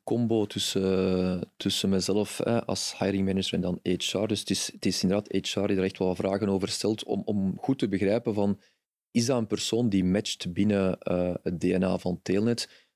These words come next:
Vragen die gesteld worden is bijvoorbeeld,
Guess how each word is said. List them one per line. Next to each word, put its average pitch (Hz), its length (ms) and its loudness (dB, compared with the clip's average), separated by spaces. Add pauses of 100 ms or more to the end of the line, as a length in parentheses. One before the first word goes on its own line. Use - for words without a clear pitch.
Vragen 101 300 0
die 104 80 2
gesteld 98 400 -2
worden 101 380 0
is 95 160 -4
bijvoorbeeld, 90 800 0